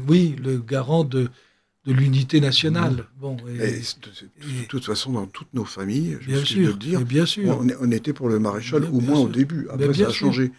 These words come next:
Speaker 1: Oui.
Speaker 3: Je me rappelle d'avoir vidé une maison de famille à Senlis, euh,
Speaker 1: Oui.
Speaker 3: dans les années soixante-dix, dans un débarras, qu'est-ce qu'on a retrouvé ? Le
Speaker 1: Le por-,
Speaker 3: portrait du maréchal
Speaker 1: il y en
Speaker 3: qui
Speaker 1: avait
Speaker 3: était
Speaker 1: partout.
Speaker 3: posé dans un
Speaker 1: Mais,
Speaker 3: coin.
Speaker 1: mais il y en avait dans toutes les
Speaker 3: Bah,
Speaker 1: familles,
Speaker 3: partout,
Speaker 1: mais
Speaker 3: voilà.
Speaker 1: partout,
Speaker 3: Donc,
Speaker 1: oui.
Speaker 3: euh, forcément,
Speaker 1: Bon,
Speaker 3: il fallait bien
Speaker 1: ça,
Speaker 3: se raccrocher
Speaker 1: ça
Speaker 3: à
Speaker 1: a
Speaker 3: quelque chose.
Speaker 1: été, ça a été le chef
Speaker 3: Oui.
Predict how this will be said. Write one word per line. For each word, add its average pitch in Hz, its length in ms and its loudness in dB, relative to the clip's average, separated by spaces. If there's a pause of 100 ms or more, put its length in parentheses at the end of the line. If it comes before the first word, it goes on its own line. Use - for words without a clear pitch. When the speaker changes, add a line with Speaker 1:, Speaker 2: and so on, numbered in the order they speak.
(160)
Speaker 1:
Oui. 170 240 4 (100)
Speaker 3:
Je 113 120 -6
me 117 60 2
rappelle 139 320 4
d'avoir 127 260 4
vidé 127 300 6
une 123 100 8
maison 131 260 4
de 123 60 2
famille 131 320 4
à 110 60 4
Senlis, 127 560 2
euh, 117 220 -2
Speaker 1:
Oui. 135 80 0
Speaker 3:
dans 123 100 0
les 120 160 0
années 127 160 4
soixante-dix, 110 720 0 (440)
dans 131 280 4
un 117 80 6
débarras, 120 460 2
qu'est-ce 160 180 -8
qu'on 127 160 -2
a 120 40 2
retrouvé ? 160 520 2 (260)
Le 147 80 4
Speaker 1:
Le 190 40 10
por-, 135 160 2
Speaker 3:
portrait 165 220 2
du 147 140 4
maréchal 147 560 6
Speaker 1:
il 143 60 2
y 143 40 6
en 143 40 6
Speaker 3:
qui 151 40 6
Speaker 1:
avait 147 120 6
Speaker 3:
était 185 100 6
Speaker 1:
partout. 202 180 6
Speaker 3:
posé 226 220 8
dans 180 240 6
un 160 80 8
Speaker 1:
Mais, 156 40 4
Speaker 3:
coin. 302 160 2
Speaker 1:
mais 151 60 8
il 165 40 8
y - 20 2
en 160 60 4
avait 156 200 6
dans 147 140 6
toutes 170 240 -2
les 185 80 4
Speaker 3:
Bah, 165 100 6
Speaker 1:
familles, 214 240 6
Speaker 3:
partout, 165 220 6
Speaker 1:
mais 135 60 -4
Speaker 3:
voilà. 139 180 6
Speaker 1:
partout, 196 480 2
Speaker 3:
Donc, 135 180 8
Speaker 1:
oui. 123 80 2
Speaker 3:
euh, 127 400 4
forcément, 147 400 0
Speaker 1:
Bon, - 60 2
Speaker 3:
il 120 60 -2
fallait 127 160 2
bien 127 100 0
Speaker 1:
ça, 127 80 0
Speaker 3:
se 135 60 -2
raccrocher 120 340 0
Speaker 1:
ça 143 60 4
Speaker 3:
à 139 40 8
Speaker 1:
a - 40 8
Speaker 3:
quelque 131 120 4
chose. 165 100 -6
Speaker 1:
été, 131 540 4
ça - 160 -4
a - 20 4
été 131 280 4
le 131 120 6
chef 190 520 2
Speaker 3:
Oui. 110 160 -2